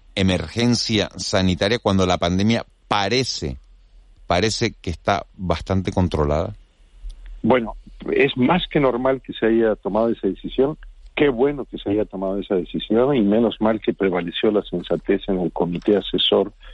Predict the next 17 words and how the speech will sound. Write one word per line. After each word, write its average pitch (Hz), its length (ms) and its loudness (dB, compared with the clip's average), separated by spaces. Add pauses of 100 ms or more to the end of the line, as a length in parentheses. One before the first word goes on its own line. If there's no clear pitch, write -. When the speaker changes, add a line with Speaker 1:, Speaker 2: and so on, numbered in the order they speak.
(120)
Speaker 2:
Externo 110 760 0 (400)
de 127 120 2
la 98 120 4
oms 120 240 0 (100)
para 95 320 0
la 92 140 -4
emergencia 90 580 -2
del 80 140 -2
covid, 87 320 -2 (520)
porque 113 200 2
la 107 80 4
pandemia 120 500 2
no 120 220 2
ha 139 60 -2
terminado, 98 580 -8 (420)
porque - 220 -8
estamos, 113 340 0